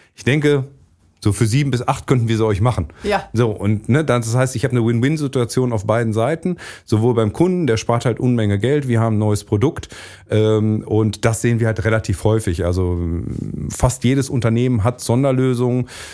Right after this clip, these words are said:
Speaker 1: äh, wo wir wissen, das kann für andere auch interessant sein.
Speaker 2: Das Unternehmen Senne Product ist ja dein eigenes Unternehmen. Wie hat sich dein Blick durch das Lean-Thema aufs Unternehmen verändert?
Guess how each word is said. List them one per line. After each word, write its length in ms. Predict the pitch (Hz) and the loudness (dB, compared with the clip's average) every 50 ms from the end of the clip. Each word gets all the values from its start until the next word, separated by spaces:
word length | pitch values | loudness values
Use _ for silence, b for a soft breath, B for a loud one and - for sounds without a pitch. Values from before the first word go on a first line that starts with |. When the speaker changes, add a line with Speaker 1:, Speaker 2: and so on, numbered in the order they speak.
| B B - | B B -4
Speaker 1:
äh, 80 | - 107 104 104 107 104 | 0 2 2 4 2 2
wo 200 | 101 101 107 107 | 2 0 2 2
wir 140 | 107 107 101 | 2 2 2
wissen, 480 | 107 117 - - 120 117 113 113 - - - | 0 0 0 0 0 0 0 -2 -4 -6 -4
das 240 | - 82 76 - - | -2 -2 -2 -2 0
kann 160 | - 95 92 | 0 2 2
für 100 | - 76 | 2 2
andere 180 | 90 101 87 76 | 2 2 2 0
auch 140 | 69 71 | 0 -2
interessant 380 | - 65 - - - - - - | -4 -6 -6 -6 -6 -6 -4 -4
sein. 260 | - 50 - 90 - - _ _ _ _ _ _ _ _ _ _ _ _ | -6 -6 -6 -8 -8 -12 _ _ _ _ _ _ _ _ _ _ _ _
Speaker 2:
Das 160 | - 214 202 - | -6 -6 -4 -4
Unternehmen 460 | 254 - 226 226 226 233 254 262 233 | -4 -2 0 0 0 0 0 0 0
Senne 220 | 202 240 262 285 | 0 0 -2 -2
Product 480 | 269 - - 240 247 240 226 226 - - | -4 -4 -4 -2 0 0 -2 -4 -6 -8
ist 140 | - - - | -8 -6 -4
ja 100 | 220 202 | -4 -2
dein 240 | 196 190 190 190 190 - | -2 -2 -4 -4 -4 -4
eigenes 460 | 185 185 196 196 196 190 190 175 - | -2 -2 -2 -2 -4 -4 -4 -6 -8
Unternehmen. 760 | - - 180 156 - 160 175 165 156 147 143 131 113 147 139 _ _ - | -8 -8 -8 -8 -8 -6 -6 -6 -4 -6 -8 -10 -12 -16 -20 _ _ -12
Wie 340 | 180 165 214 254 302 349 339 - | -8 -4 -2 0 0 -2 -2 -2
hat 240 | 247 240 247 - - | -4 -4 -4 -6 -8
sich 380 | - 233 226 214 - - - - | -6 -4 -4 -4 -6 -12 -8 -4
dein 460 | 180 175 175 175 175 170 170 175 156 _ _ _ _ - | -2 -2 -2 -2 -2 -4 -4 -6 -8 _ _ _ _ -6
Blick 500 | 214 220 277 302 - - - - - _ _ _ _ | -4 -4 -4 -4 -8 -12 -20 -20 -20 _ _ _ _
durch 280 | 185 208 220 220 - - | -4 -4 -2 -4 -4 -6
das 280 | - 202 202 - - | -6 -6 -4 -6 -8
Lean-Thema 880 | 196 190 208 220 226 226 226 - - 202 202 196 190 185 190 190 185 _ _ - | -6 -4 -4 -2 -2 -4 -4 -4 -4 -4 -4 -2 -2 -2 -4 -4 -6 _ _ -6
aufs 260 | 175 185 185 - - | -6 -4 -6 -8 -8
Unternehmen 640 | - 175 170 175 180 170 165 160 160 160 160 156 139 _ _ _ _ | -8 -8 -8 -6 -6 -6 -4 -4 -4 -6 -6 -8 -10 _ _ _ _
verändert? 500 | - - - - 151 151 131 131 - - | -6 -6 -4 -4 -4 -6 -6 -8 -10 -14